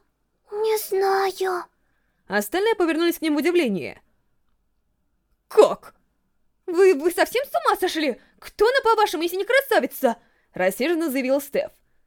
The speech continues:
Speaker 2: «Да успокойся ты! Было бы из-за чего шуметь», удивлённо нахмурившись, ответил Сура. Он снова посмотрел на королеву, пытаясь понять,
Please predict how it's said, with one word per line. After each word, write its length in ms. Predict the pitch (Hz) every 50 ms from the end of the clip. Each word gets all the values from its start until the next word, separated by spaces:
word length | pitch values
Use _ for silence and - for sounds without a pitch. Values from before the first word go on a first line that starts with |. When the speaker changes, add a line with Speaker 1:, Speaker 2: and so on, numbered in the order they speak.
| _ _
Speaker 2:
«Да 320 | 180 175 196 214 240 269 294
успокойся 560 | 285 - 302 302 311 392 330 226 - 208 196
ты! 300 | - 196 151 - - - _ _ _ _ _
Было 360 | - 180 196 - 381 440 440 415
бы 100 | 415 370
из-за 100 | 349 359
чего 220 | - 381 339 349
шуметь», 500 | - - 381 339 262 180 - - - - _ _ _ _ _ _ -
удивлённо 460 | - 202 214 302 370 403 349 254 220
нахмурившись, 540 | 208 - 262 311 359 220 208 - - 202 202
ответил 360 | 202 214 269 294 - 302 285
Сура. 460 | 294 - 339 262 196 - - - - - _ _ _ _ _ _ -
Он 180 | 196 214 226
снова 220 | 220 - 302 359 349
посмотрел 360 | 330 277 294 311 302 285 269
на 100 | 247 226
королеву, 500 | - 214 190 190 185 240 302 254 180 165
пытаясь 340 | - 196 208 202 196 190 -
понять, 380 | - 175 190 247 233 - -